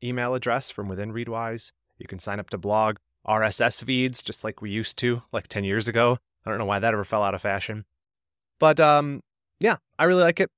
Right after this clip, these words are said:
Uh, big fan. Check it out, Readwise Reader. I do believe you can do the public beta for free right now, and it is a great read it later la-, app. Highly recommend it. Okay, so th-, those are the two apps I wanted to talk about, Notion and Readwise Reader.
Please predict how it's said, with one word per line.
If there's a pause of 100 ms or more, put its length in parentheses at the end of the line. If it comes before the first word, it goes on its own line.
(260)
Uh,
big
fan.
Check
it
out,
Readwise
Reader. (360)
I
do
believe
you
can
do
the
public
beta
for
free
right
now, (380)
and
it
is
a
great
read
it
later
la-, (180)
app. (360)
Highly
recommend
it. (1600)
Okay,
so
th-,
those
are
the
two
apps
I
wanted
to
talk
about, (380)
Notion
and
Readwise
Reader.